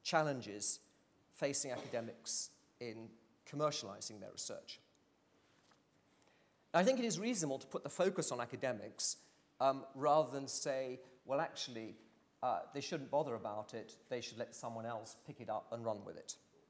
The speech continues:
I mean, they might wish to do that, but I think it's worth asking the question, what can we expect academics to do and what are the challenges they're gonna face? And I think there are many challenges in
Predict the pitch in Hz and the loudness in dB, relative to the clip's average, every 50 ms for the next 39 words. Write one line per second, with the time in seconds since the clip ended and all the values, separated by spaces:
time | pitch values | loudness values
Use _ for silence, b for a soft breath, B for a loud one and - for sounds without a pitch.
0 | _ _ _ B B B B B 131 135 135 117 147 147 151 160 170 - 175 196 | _ _ _ B B B B B -4 -4 0 2 4 4 4 4 2 2 2 2
1 | - - 202 151 151 147 135 135 147 160 - - - 127 127 135 - 127 117 113 | 2 2 0 -2 0 2 4 4 4 2 0 -2 0 2 2 2 0 -4 -6 -2
2 | - - 147 160 170 165 131 117 113 - - 120 110 107 - - 123 110 - - | -2 2 2 2 4 4 4 4 4 2 -2 -4 -8 -10 -8 -4 -4 -2 -2 -4
3 | - 117 - - - - 143 175 180 160 - - - - - - - - 165 156 | -6 -8 -14 -16 -8 0 6 6 6 6 4 -2 -14 -16 -20 -14 -8 -6 -6 -4
4 | 147 143 139 - - - - - 117 113 117 - - - - _ - 107 107 - | -2 -4 -4 -2 -2 -2 0 0 -2 -2 -4 -6 -16 -20 -18 _ -10 -10 -10 -10
5 | 113 107 110 104 98 - - - - 117 135 139 131 127 113 117 113 113 117 107 | -8 -8 -8 -8 -8 -10 -12 -12 -12 -10 -8 -8 -8 -6 -8 -10 -12 -12 -16 -18
6 | - - 113 101 95 98 98 - - 107 95 104 98 98 - - 107 - - - | -16 -16 -14 -14 -14 -14 -14 -12 -12 -12 -12 -12 -14 -14 -10 -10 -8 -6 -4 -4
7 | - - B B B B B B B B B B B B B B - 139 151 208 | -6 -6 B B B B B B B B B B B B B B -4 -2 -2 -2
8 | 202 160 175 170 190 214 247 233 - - 185 170 165 165 156 147 143 131 - 151 | 0 0 2 2 2 2 0 0 0 0 0 2 2 2 0 0 -2 -2 -2 -2
9 | 143 139 131 127 123 113 | -2 -2 -2 -4 -6 -8